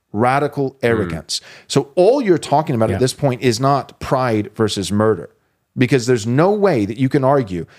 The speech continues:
Speaker 1: that the most pro-abortion president in our history is somehow humble. Yeah, right. He's, it, it, you have to have pride to do that. It
Speaker 2: Yeah.
Speaker 1: is such, it is by nature a prideful position. Um, and, and so they're both prideful.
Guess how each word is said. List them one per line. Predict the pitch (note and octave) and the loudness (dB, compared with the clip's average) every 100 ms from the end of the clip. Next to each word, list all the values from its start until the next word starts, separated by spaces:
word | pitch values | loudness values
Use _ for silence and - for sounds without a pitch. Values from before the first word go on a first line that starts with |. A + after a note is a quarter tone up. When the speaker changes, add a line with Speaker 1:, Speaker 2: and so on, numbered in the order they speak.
| _ | _
Speaker 1:
that | B2 | -2
the | A#2 | 0
most | B2 A#2 - _ | 0 -2 -4 _
pro-abortion | - E3+ E3 F#3 G3 D3+ B2 C#3 D3+ - C3+ | -4 0 2 2 0 -2 -2 0 0 -2 -8
president | - C#3+ C3 A2 G#2+ - | -4 -2 -2 -2 -2 -2
in | C#3+ D#3 | -2 0
our | C#3 B2+ | 0 0
history | A2 D3+ - F#2 F2 - | 0 -2 -2 -4 -6 -2
is | C#3 | -2
somehow | - C#3 G#2+ G#2 F#2 | 0 -4 -2 -4 -4
humble. | - G#2 C3 A3+ D4 - - | -4 -2 2 0 0 -10 -2
Yeah, | D3 D3+ | 0 0
right. | G2 C3+ C#3+ - - - - _ | 0 0 0 -6 -18 -20 -20 _
He's, | D#3 D#3+ - | 2 2 2
it, | D3 - | -2 -2
it, | D3 | -2
you | C#3+ B2+ | 2 2
have | G#2 F#2+ - | 0 -4 -6
to | A#2 | -6
have | F#2+ - | -6 -4
pride | - F2 - | -4 -4 -4
to | A2+ | -4
do | G#2 | -4
that. | A2 | 0
It | B2+ | 0
Speaker 2:
Yeah. | - | 0
Speaker 1:
is | - | -2
such, | - A3 A#3 - E3+ | -2 -2 -2 -4 2
it | E3 | 2
is | D#3+ - - - | 2 -2 -12 -2
by | B2+ | -2
nature | B2+ E3 C#4 - G2 D#2+ - | 2 2 2 0 -6 -8 -4
a | A#2+ | -2
prideful | - - D#3 D#3 - C3+ | 0 0 2 0 0 -2
position. | C3 G#2+ D3 - - - - - - | -2 0 -2 -2 -8 -16 -20 -20 -4
Um, | G2 F#2 F#2 - | -2 -2 -4 -2
and, | A#2+ - _ | -2 -2 _
and | C#3 B2 | -4 0
so | C#3 A#2 A#2 - | 2 2 0 0
they're | C3+ | 0
both | B2 A3 C#4+ - | 2 0 0 -6
prideful. | - F#3 A3+ F#2+ | -2 -2 -2 -8